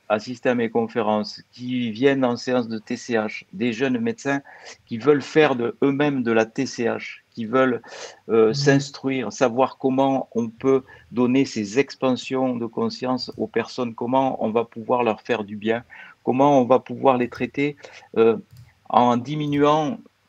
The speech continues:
Speaker 1: ces doses de psychotropes. Je rappelle qu'on est le premier consommateur au monde de psychotropes quand même en France par habitant. Donc, euh, c'est déjà qu'on a un sérieux problème avec ça. Là, on a des moyens, on a des moyens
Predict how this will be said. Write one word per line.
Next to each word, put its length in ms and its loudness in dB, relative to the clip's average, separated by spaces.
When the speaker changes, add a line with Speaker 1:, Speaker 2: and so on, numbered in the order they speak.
Speaker 1:
ces 240 -6
doses 380 2
de 100 -4
psychotropes. 720 -4
Je 80 -4
rappelle 280 0
qu'on 200 -2
est 100 0
le 80 -4
premier 300 -4
consommateur 640 -4
au 40 -2
monde 220 -4
de 80 -6
psychotropes 600 -10
quand 120 -10
même 180 -8
en 120 -8
France 240 -8
par 160 -6
habitant. 400 -8
Donc, 220 -8
euh, 80 0
c'est 160 -8
déjà 240 -4
qu'on 320 -4
a 240 -4
un 20 -4
sérieux 320 -4
problème 380 -2
avec 240 -6
ça. 200 -6
Là, 360 6
on 220 2
a 300 0
des 220 -4
moyens, 480 2
on 160 -2
a 80 0
des 120 -2
moyens 440 0